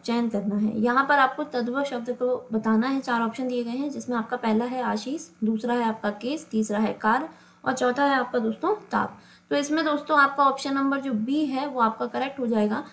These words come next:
ये आपका तद्भव, अ, शब्द है। इसकी यदि हम तत्सम शब्द की बात करें तो दोस्तों ये, अ, तद्भव, इस तद्भव शब्द का तत्सम रूप होता है केश।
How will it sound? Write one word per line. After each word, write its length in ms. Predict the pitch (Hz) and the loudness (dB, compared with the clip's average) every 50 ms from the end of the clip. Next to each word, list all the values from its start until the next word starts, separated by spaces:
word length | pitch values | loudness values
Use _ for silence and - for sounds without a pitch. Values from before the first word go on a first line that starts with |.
| - - _ - | -20 -20 _ -4
ये 140 | 220 226 285 | -2 2 6
आपका 300 | 294 285 277 285 285 285 | 6 6 6 6 2 0
तद्भव, 440 | 269 262 254 247 262 285 294 294 302 - - - | 0 0 -2 0 2 2 2 0 0 -6 -10 -6
अ, 220 | - 240 240 240 247 | -2 -2 0 0 0
शब्द 320 | 240 - 277 277 262 285 | 0 -2 -2 -2 -2 -2
है। 220 | 285 285 294 320 | 0 0 0 0
इसकी 260 | 302 277 - - 269 262 | -2 -4 -6 -6 -6 -4
यदि 180 | 247 254 269 | -4 -2 -2
हम 120 | 269 262 247 | -4 -2 -4
तत्सम 300 | 247 240 - - 262 254 | -4 -6 -6 -6 -8 -6
शब्द 260 | - 247 226 214 233 | -4 -4 -4 -4 -4
की 140 | 220 240 226 | -4 -2 0
बात 220 | 214 214 214 214 | 0 0 0 -2
करें 240 | - 220 233 285 311 | -2 -4 -4 -4 -6
तो 140 | - - 226 | -6 -6 -4
दोस्तों 320 | 226 226 220 - 254 247 | -4 -4 -4 -4 -4 -4
ये, 180 | 233 226 226 220 | -4 -4 -4 -6
अ, 240 | - - 220 220 214 214 | -6 -2 -2 -2 -2 -2
तद्भव, 400 | 226 220 214 220 226 262 - 554 - - _ _ _ _ _ _ _ _ _ _ _ _ _ _ _ _ _ _ _ _ _ _ _ _ - | -4 -6 -6 -6 -6 -6 -8 -8 -10 -14 _ _ _ _ _ _ _ _ _ _ _ _ _ _ _ _ _ _ _ _ _ _ _ _ -6
इस 200 | 196 190 - - | -4 -4 -4 -4
तद्भव 360 | - 262 240 247 240 262 269 | -4 -4 -4 -2 -2 -2 -2
शब्द 320 | 269 - 254 220 214 240 226 | -2 -2 -4 -2 -2 0 0
का 220 | 233 277 359 - - - - _ _ _ | 0 0 0 -2 -6 -14 -20 _ _ _
तत्सम 400 | - 262 254 262 - 285 269 269 | -2 -2 -2 0 0 0 0 0
रूप 140 | 262 254 262 | -2 -2 -4
होता 180 | 247 226 - 254 | -4 -2 -2 -2
है 140 | 285 359 381 - - | -2 -2 -4 -4 -4
केश। 380 | - 220 208 190 - - - | -2 -2 -2 -2 -4 -10 -20